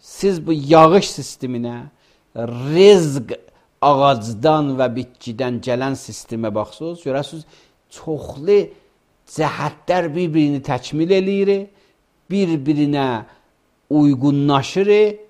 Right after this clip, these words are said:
ta bu meyvə yaransın. Heç bunlar fikirləşək ki, təsadüf formasındadır, proqramsız formasındadır,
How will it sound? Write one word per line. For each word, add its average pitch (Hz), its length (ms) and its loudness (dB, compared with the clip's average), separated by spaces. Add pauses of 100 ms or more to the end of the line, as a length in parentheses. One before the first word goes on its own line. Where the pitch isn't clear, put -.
(160)
ta 156 380 -2
bu 156 100 -4
meyvə 131 540 -4 (420)
yaransın. 80 560 -10 (1160)
Heç - 480 -16 (140)
bunlar 135 320 -4 (680)
fikirləşək 120 840 -10
ki, 113 280 -12 (240)
təsadüf 135 720 -6 (160)
formasındadır, 92 1080 -8 (380)
proqramsız 139 1080 -4
formasındadır, 98 1160 -8